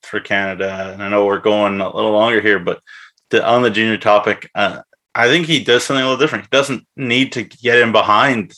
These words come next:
He, he, he can play against low blocks. He can play, uh, you know, in space. You know, he'll make the right decision. He can deliver a set piece ball. Uh,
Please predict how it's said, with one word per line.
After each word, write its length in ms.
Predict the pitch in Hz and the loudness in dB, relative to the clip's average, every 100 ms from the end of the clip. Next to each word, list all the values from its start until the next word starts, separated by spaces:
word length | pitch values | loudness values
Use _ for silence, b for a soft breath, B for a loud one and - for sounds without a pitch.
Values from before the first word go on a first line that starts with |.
| - | -12
He, 180 | 107 98 | -10 -10
he, 260 | - 120 113 | -8 -6 -6
he 180 | 123 | -8
can 220 | 123 131 107 | -4 -4 0
play 240 | 120 113 | 2 2
against 280 | 104 107 - | 2 -2 -2
low 140 | 104 | -4
blocks. 680 | 92 104 104 117 - - - _ B B B | -2 0 2 0 -4 -18 -20 _ B B B
He 100 | 120 | -4
can 180 | 135 120 | -2 -2
play, 640 | 123 117 113 113 113 110 b b b b | 0 2 4 4 2 -2 b b b b
uh, 640 | - 101 95 95 95 98 - | -12 -6 -4 -2 -2 -6 -4
you 100 | 110 | 0
know, 180 | 107 | 4
in 340 | 110 - 110 104 | 2 2 -4 -6
space. 540 | - - 113 117 - | -6 0 2 2 -2
You 120 | - | -8
know, 160 | 117 104 | -4 -2
he'll 140 | 117 | 0
make 220 | 135 131 - | 0 0 0
the 100 | 104 | 2
right 280 | 107 107 | 4 2
decision. 440 | - - 110 107 107 | -2 -2 -2 0 -4
He 100 | 120 | -2
can 160 | 127 | -2
deliver 460 | 110 95 101 104 101 | 0 0 2 2 2
a 40 | |
set 300 | 95 113 101 | 0 -2 -2
piece 340 | - 107 110 - | -2 -4 -4 -4
ball. 480 | 110 110 110 110 - B B B B B | 0 4 4 2 -2 B B B B B
Uh, 440 | - 90 - - | -8 -6 -6 -8